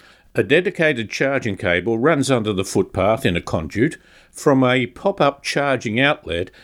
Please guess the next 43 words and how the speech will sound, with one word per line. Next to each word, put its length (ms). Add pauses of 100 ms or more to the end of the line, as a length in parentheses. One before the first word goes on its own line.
(140)
back 300
to 100
the 100
house 380
where 160
the 140
electric 440
vehicle 340
supply 480
equipment 640
sits. 480 (560)
The 120
lead 320
inside 640
the 180
curb 380
charge 340
is 100
only 300
electrically 720
live 580
when 120
the 80
car 420
is 240
charging, 720 (400)
and 200
the 60
curb 380
charge 400
box 340
is 140
also 300
designed 500
to 60
be 160
floodproof. 800 (580)
Port 320
Phillip 400
Council 600
in 180
Inner 180
Melbourne 500